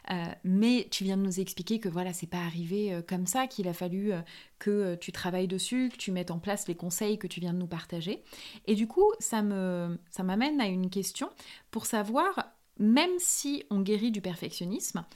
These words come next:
est-ce que c'est quelque chose qui peut revenir dans le temps ? Parce que le perfectionnisme, ben, en fin de compte, serait, euh, dans notre A D N, euh, dans, dans notre personnalité. Et, euh, et du coup, il va constamment falloir faire attention à,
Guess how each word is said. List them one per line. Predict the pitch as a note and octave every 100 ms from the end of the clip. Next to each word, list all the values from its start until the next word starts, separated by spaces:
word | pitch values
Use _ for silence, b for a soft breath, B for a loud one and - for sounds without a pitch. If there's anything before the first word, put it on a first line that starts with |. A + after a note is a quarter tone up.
| b b -
est-ce | A3+ A3+
que | F4
c'est | F4+ A#3+
quelque | G#3+ G#3+
chose | G#3+ D4 E4+ -
qui | A3+
peut | - A3 G#3 -
revenir | F3 B3+ A#3+ A#3+ C4
dans | G#3+ F3
le | E3+
temps ? | G3 A#3 b b b b -
Parce | C4 - -
que | D4+ D4+ D4 -
le | G3+
perfectionnisme, | G#3 G#3 G3+ F#3+ G#3 G#3+ B3 -
ben, | F#3+
en | F3+
fin | F3 F#3+
de | G3
compte, | B3+ B3
serait, | - G3 G3+ A#3
euh, | G#3+ E3+ B -
dans | A3
notre | A3+ A3 -
A |
D | G3
N, | A3 E4 G3 -
euh, | F#3+ F3+ F3 E3+ E3
dans, | E3+ F3 E3
dans | F#3
notre | F#3+ F#3
personnalité. | - A3 - G#3 F#3+ G3 D#4 A4 B B B G#3
Et, | G3+ G3
euh, | F#3+
et | G#3+
du | F#3+
coup, | G3+ - C#4
il | C4+ G#3
va | G3 G3
constamment | - D4 C#4 - A#3+ A#3
falloir | B3 G#3+ G3 G#3+
faire | - B3 A3
attention | G3+ G#3 G3+ B3 A#3+ A#3+ B B
à, | G3